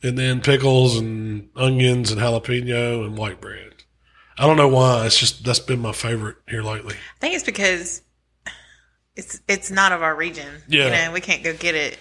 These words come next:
Speaker 2: you know.
Speaker 1: And that's what I'm making for fantasy football next week, too.
Speaker 2: Yeah.
Speaker 1: I don't know if I'm gonna do the beef ribs. I got, I do have some in the freezer, but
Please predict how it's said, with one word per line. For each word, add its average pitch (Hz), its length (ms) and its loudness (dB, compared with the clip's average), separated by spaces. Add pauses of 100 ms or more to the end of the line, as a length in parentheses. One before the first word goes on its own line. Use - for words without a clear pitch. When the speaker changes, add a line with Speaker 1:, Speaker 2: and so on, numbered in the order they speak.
Speaker 2:
you 170 100 -10
know. 165 40 -6
Speaker 1:
And 156 180 -2
that's 160 160 4
what 156 120 4
I'm 143 80 2
making 143 320 2
for 131 120 -4
fantasy 131 360 -2
football 101 400 -8
next 101 200 -10
week, 107 220 -10
too. - 140 -8
Speaker 2:
Yeah. 156 180 -2 (1040)
Speaker 1:
I 147 60 4
don't - 20 6
know 156 60 6
if 139 80 2
I'm 151 100 4
gonna 135 180 4
do 135 60 6
the 117 100 0
beef 120 260 0
ribs. 104 380 -2
I 127 80 -2
got, 139 260 -2
I 147 120 -10
do 190 160 -4
have 139 300 -6
some 110 260 -8
in 104 40 -10
the 101 60 -10
freezer, 120 380 -6
but 98 180 -12